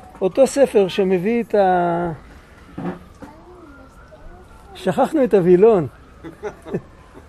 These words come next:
שבוע הבא נביא וילון, אז נשב בפנים.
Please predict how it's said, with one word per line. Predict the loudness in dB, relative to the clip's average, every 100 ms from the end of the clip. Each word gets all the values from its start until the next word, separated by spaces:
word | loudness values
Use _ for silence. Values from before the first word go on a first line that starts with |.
| -20 -20 -20 -20 -20 -20 -20 -20 -20 -20 -20 -20 -20 -20 -20 -20 -20 -20 -20 -18 -16 -16 -20 -20 -20 -20
שבוע | -8 -2 2
הבא | 4 4
נביא | 2 2 2
וילון, | 4 4 4 0
אז | -4 -6
נשב | -6 -4 -4
בפנים. | -8 -4 -4